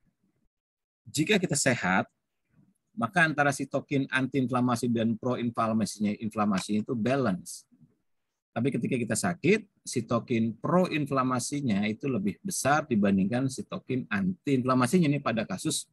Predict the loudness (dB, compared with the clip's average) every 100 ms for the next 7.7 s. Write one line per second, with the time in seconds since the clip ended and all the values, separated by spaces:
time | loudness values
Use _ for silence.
0 | _ 0 4 6 4 2 _ _ _ _
1 | -20 _ -2 -2 -2 -6 -6 2 4 4
2 | -2 _ _ _ _ _ _ _ _ _
3 | _ -2 0 2 2 2 2 2 0 2
4 | 2 2 0 -4 -4 -2 -2 -2 0 0
5 | 2 0 2 0 -2 -2 -4 -2 0 0
6 | -4 -8 -8 -4 -2 -2 -4 -8 -4 0
7 | 0 2 4 4 0 -2 -4